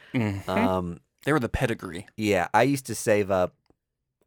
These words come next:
Speaker 2: any change I could scrape together for those, and it was, I just, like, loved the smell of 'em.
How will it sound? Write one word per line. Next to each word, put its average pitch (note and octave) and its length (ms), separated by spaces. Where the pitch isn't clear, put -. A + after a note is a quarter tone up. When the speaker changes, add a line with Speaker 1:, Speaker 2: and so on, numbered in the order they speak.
Speaker 2:
any G#2 600
change F#2 420
I E2+ 80
could E2+ 160
scrape - 260
together D#2 460
for D2+ 460
those, D#2 340
and D#2+ 100
it - 80
was, - 300
I E2 80
just, D#2 180
like, D#2 220
loved G2+ 380
the G2+ 80
smell F#2+ 380
of G2 120
'em. G#2 240